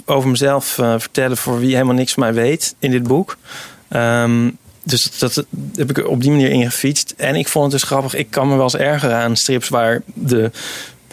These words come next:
plaatjes eigenlijk bijna geen functie hebben. En, ehm, dus dat is dus een soort grapje, eh, metagrapje ook weer van deze scène. Van, het gaat erover van, als je de plaatjes weg kan laten, dan is het eigenlijk geen goede strip. En dat kan nou precies wel met deze scène.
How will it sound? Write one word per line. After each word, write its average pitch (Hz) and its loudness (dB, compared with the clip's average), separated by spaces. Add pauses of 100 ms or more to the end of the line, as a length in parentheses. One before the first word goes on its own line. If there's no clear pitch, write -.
plaatjes 135 0
eigenlijk 123 -2
bijna 120 0
geen 120 0
functie 147 0
hebben. 107 -4 (540)
En, 113 2
ehm, 110 2 (640)
dus 127 -2 (240)
dat - -4
is 135 2
dus 123 -2
een 123 0
soort 127 0
grapje, 139 0
eh, 131 0
metagrapje 123 0
ook 113 0
weer 117 2
van 117 2
deze 127 2
scène. 117 2
Van, 120 0
het 120 0
gaat 127 -4
erover 117 2
van, 120 -2
als 117 0
je 131 -6
de 123 -8
plaatjes 127 0
weg 131 -2
kan 135 -2
laten, 117 -2
dan 120 2
is 117 0
het - -2
eigenlijk 113 -2
geen 120 2
goede 113 2 (520)
strip. 135 -2
En 123 -2
dat 117 -2
kan 117 0
nou 120 2 (100)
precies - -2
wel 127 2
met 117 2
deze 110 2
scène. 107 0